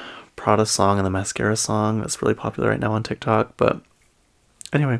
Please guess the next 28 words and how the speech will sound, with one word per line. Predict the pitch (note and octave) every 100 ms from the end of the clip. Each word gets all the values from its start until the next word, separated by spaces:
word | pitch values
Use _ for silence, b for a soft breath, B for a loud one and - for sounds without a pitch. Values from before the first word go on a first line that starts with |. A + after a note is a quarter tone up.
| -
I | -
just | B2+
thought | C3+
that |
was | B2+ A#2+
interesting, | A#2 B2+ A#2+ A2
'cause | - A2 A2 - - _ _ _ _ _ _ _ _ _ -
where, | A#2 E3
you | A#2
know, | G#2+ A2+
of |
all | G#2+
the | A2
places | - A#2 -
in | B2
the | A2
whole | A2+ A2+
world | A2+ A#2
you | A2+
go, | B2 B2 A#2+ B2+
you | B2
come | A#2+ A2+
to |
Utah. | C#3 - C#3+ C3 _ _ _ _ B B B B B B -
All | G#2
right, | F#2 F#2
now | G#2 A#2 C3+ A#2+ G2 G2+
to, | A2 - G#2 G2+ G#2